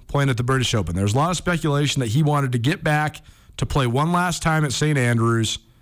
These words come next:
I'm not buying that Tiger Woods is gonna hang it up at any point in time. That might be his last British at Saint Andrews 'cause it might not come back around there for another ten years.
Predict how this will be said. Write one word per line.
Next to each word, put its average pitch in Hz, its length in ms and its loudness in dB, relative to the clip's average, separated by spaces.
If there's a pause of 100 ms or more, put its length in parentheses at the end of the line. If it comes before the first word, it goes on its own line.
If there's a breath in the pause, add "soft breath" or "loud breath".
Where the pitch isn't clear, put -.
(920 soft breath)
I'm 269 260 -2
not 240 260 -2
buying 170 280 0
that 151 120 -2
Tiger 160 280 0
Woods 147 200 0
is 135 120 0
gonna 127 160 2
hang 127 180 2
it 123 100 2
up 120 160 0
at 117 60 0
any 131 180 0
point 127 460 -4
in 107 60 -2
time. 98 320 0
That 175 220 -2
might 240 180 -4
be 233 60 -2
his 165 260 2
last 151 320 -2
British 151 320 0
at 123 240 -4
Saint 143 220 0
Andrews 151 380 2
'cause 147 160 -2
it 131 60 -2
might 147 200 -2
not 143 180 -4
come 151 240 0
back 139 240 -2
around 123 360 0
there 151 160 2
for 160 140 -2
another 160 180 0
ten 151 340 -2
years. 131 420 0